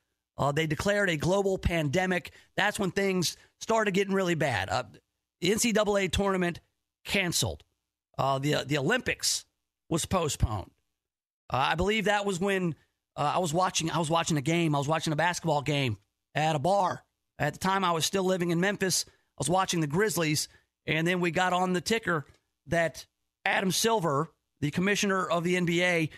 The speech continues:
has decided to, to cancel the rest of the season or postpone the rest of the N B A season. Uh, unbelievable, very surreal moment,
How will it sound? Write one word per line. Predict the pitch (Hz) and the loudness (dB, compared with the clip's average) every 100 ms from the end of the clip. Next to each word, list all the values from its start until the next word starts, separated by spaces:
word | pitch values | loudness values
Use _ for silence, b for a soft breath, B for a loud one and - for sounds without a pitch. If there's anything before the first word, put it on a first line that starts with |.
| B B | B B
has | 170 175 | -2 -2
decided | 160 170 185 185 151 | -2 0 0 0 -2
to, | 170 147 b b _ _ _ | 0 -2 b b _ _ _
to | 180 | -4
cancel | 165 202 202 208 | -2 -2 0 -2
the | 175 | 0
rest | 180 180 - | 0 0 -2
of | |
the | 156 | -2
season | - 175 151 143 | 0 0 0 -2
or | |
postpone | - 190 175 - 170 | -2 -2 -2 -2 0
the | |
rest | 156 156 - | 2 0 0
of | |
the | 143 | 0
N | 143 | 0
B | 139 135 | 0 0
A | 135 | 0
season. | 131 - 147 135 101 - _ _ _ _ - | 0 0 0 0 -2 -4 _ _ _ _ -4
Uh, | 143 147 139 147 - | 0 0 -2 -10 -4
unbelievable, | 180 233 202 214 196 151 | -2 0 2 2 0 0
very | 147 214 226 | 2 2 2
surreal | 185 190 180 175 | 0 0 2 2
moment, | 156 160 165 123 92 | 2 2 2 0 -4